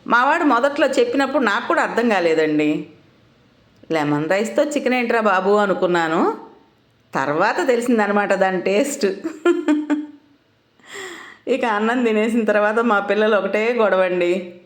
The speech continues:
"నాని, మాతో పాటు ఈ పూట పార్కుకు నువ్వు కూడా రావాలి, నువ్వెప్పుడు చూడలేదు కదా మా పార్క్, చూద్దు కానీ రా నాని" అని బ్రతిమాలారు.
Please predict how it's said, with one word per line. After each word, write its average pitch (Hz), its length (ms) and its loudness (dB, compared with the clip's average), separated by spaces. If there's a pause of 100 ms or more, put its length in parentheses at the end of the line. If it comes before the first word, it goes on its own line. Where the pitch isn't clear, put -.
(240)
"నాని, 175 760 -2 (240)
మాతో 180 320 2
పాటు 180 300 -2
ఈ 170 100 2
పూట 180 260 0
పార్కుకు 185 520 -2
నువ్వు 175 220 0
కూడా 185 240 2
రావాలి, 165 840 0 (240)
నువ్వెప్పుడు 254 520 0
చూడలేదు 277 640 0
కదా 185 200 0
మా 202 140 2
పార్క్, 185 800 0 (580)
చూద్దు 226 260 4
కానీ 196 240 0
రా 175 240 2
నాని" 185 380 0
అని 214 100 0
బ్రతిమాలారు. 165 1000 0